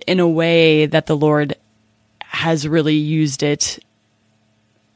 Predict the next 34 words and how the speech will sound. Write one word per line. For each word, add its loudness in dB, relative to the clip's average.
as -2
kind -2
of 0
a 0
driving 0
force -2
in -2
my -2
heart. -6
So 2
my 2
mom 0
also, -2
I -4
struggled -2
with, -8
with -4
pornography, 0
and 0
there 2
were 2
times -4
that, -6
yeah, 0
I 2
would 0
happen -4
upon 0
it 2
or -2
have -8
to, -10
you -2
know, -6